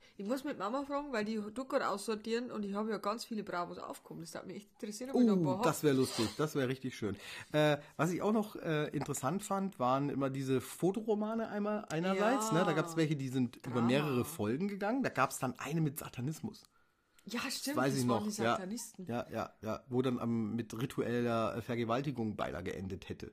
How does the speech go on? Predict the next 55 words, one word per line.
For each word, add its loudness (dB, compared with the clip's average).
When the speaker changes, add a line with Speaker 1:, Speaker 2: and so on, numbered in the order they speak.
Speaker 1:
Ja. -12
Speaker 2:
Wurde 6
aber 0
aufgelöst -4
dann, -4
also -6
es -8
wurde -2
dann, -4
Speaker 1:
Mhm. -10
Speaker 2:
äh, -8
gestoppt. -8
Ah, 8
wer 8
hat 4
denn 6
da 8
sein 4
Handy 2
wieder 2
nicht -2
ausgeschalten? 0
Speaker 1:
Wieso? -14
Ich -10
hab's -14
auf -14
lautlos. -14
Speaker 2:
Ja, 2
und 2
dann 4
legst 2
du 0
es 4
auf 4
den -4
Tisch, 0
wo 4
das 2
Mikrofon 4
steht, 0
damit -2
zzt, -2
ja, 2
Speaker 1:
Hm, 2
Speaker 2:
äh, -4
Speaker 1:
ja, -2
Speaker 2:
zu -2
Speaker 1:
das 2
war 0
Speaker 2:
hören 0
Speaker 1:
der -2
Speaker 2:
ist. -8
Speaker 1:
Schnitt. -6
Zzt. -4
Speaker 2:
Egal, 6